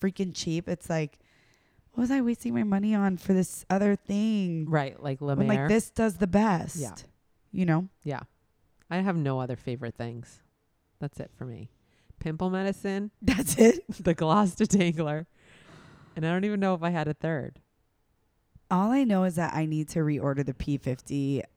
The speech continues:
Speaker 1: like, the toner. I can't believe I haven't been using it. I forgot I ran out a long time ago, but I have to use the, like, non,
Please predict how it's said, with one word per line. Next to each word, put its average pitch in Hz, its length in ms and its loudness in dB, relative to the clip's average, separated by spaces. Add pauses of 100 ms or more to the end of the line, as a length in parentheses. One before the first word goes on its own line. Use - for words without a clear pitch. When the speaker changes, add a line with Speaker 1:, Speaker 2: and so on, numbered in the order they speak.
(400)
Speaker 1:
like, 151 200 -4
the - 80 -10
toner. 151 640 0
I 156 80 0
can't 151 240 -4
believe 143 220 -2
I 135 80 -2
haven't 139 360 -4
been 131 140 -2
using 135 320 -4
it. 120 120 -6
I 131 80 -8
forgot 135 460 -6
I 120 60 -4
ran 120 240 -6
out 120 160 -6
a 120 40 -8
long 143 220 -10
time 143 220 -6
ago, 135 200 -6
but 127 120 -6
I - 520 -14
have 151 100 -4
to 180 100 -2
use 190 140 0
the, 180 120 2
like, 151 240 -2
non, 135 640 -2